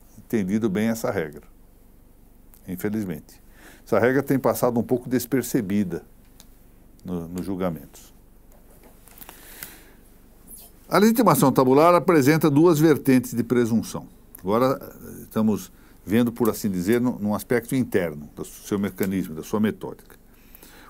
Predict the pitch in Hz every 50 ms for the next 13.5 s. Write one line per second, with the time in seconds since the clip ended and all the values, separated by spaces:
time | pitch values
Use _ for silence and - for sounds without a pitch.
0 | - - 151 175 202 220 226 208 185 180 180 175 175 160 131 151 180 175 180 196
1 | 160 127 120 139 135 127 113 110 110 101 - - - 87 76 - - - - -
2 | - - - _ _ _ - - - - - - 101 104 117 135 147 143 160 151
3 | 143 127 135 - 151 147 135 - - - 131 123 117 147 147 135 135 131 127 101
4 | 107 117 120 131 131 127 123 127 123 127 127 117 117 120 123 120 113 90 82 76
5 | 73 - - - - - - - - _ _ - - _ - - - - _ -
6 | _ _ _ - - _ - - - - 170 165 151 151 139 - 147 127 120 92
7 | 85 82 - - - - - - - _ _ - - - - _ - - - -
8 | - - - - - - - - - - - 175 185 160 160 220 240 240 233 202
9 | 185 - 208 190 190 185 - - - 160 147 135 151 143 127 - 139 113 - 127
10 | 110 101 113 135 139 147 143 143 143 160 180 190 185 - 175 151 135 143 139 143
11 | 160 175 175 160 - - 143 127 113 110 107 101 110 151 156 131 110 117 120 113
12 | 113 113 - - 135 - - - - - - - - - - - - 139 131 139
13 | 147 147 131 127 - - 147 135 - -